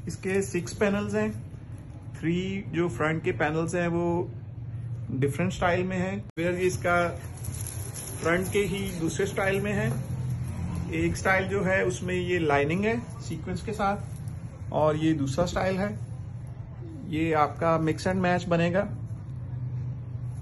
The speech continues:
Total six panels हैं front के with two different designs, heavy अड्डा work है। Whereas ये इसकी back side का भी वही pattern है,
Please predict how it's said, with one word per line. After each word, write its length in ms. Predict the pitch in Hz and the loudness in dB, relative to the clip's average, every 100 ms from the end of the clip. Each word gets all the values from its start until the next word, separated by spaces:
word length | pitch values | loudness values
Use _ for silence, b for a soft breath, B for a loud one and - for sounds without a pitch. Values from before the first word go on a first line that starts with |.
| - - | -4 0
Total 360 | 156 170 175 | 0 2 0
six 240 | 165 170 - | 0 -4 -2
panels 360 | 190 185 190 | -2 -2 -2
हैं 140 | 190 185 | -2 -4
front 460 | 180 165 170 - - | -2 -2 -2 -6 -6
के 100 | 190 226 - - - - - - - - - - 135 | -6 -6 -8 -8 -8 -8 -8 -10 -10 -10 -10 -10 -8
with 200 | 143 - - | -8 -8 -8
two 160 | 156 156 | -6 -4
different 380 | 147 123 170 180 | -4 -4 -2 0
designs, 440 | 165 160 165 180 - - - - - - - | 2 2 2 -2 -6 -10 -10 -8 -8 -6 -2
heavy 320 | 143 160 170 | 0 2 2
अड्डा 220 | 147 156 | 4 4
work 300 | 180 196 196 | 4 2 0
है। 100 | 214 214 - - - - - - - - - - - - - - | -2 -2 -6 -10 -10 -8 -6 -6 -6 -10 -10 -10 -10 -10 -10 -4
Whereas 320 | 143 165 165 | 2 2 4
ये 80 | 170 | 4
इसकी 380 | 165 - 175 175 175 190 - - | 2 -4 -2 -2 -2 -6 -8 -4
back 280 | 139 135 131 | 2 4 4
side 260 | 175 185 - | 2 2 2
का 80 | 190 | 0
भी 120 | 202 | 2
वही 180 | 190 202 | 2 4
pattern 400 | 202 185 208 | 4 4 2
है, 100 | 202 | 2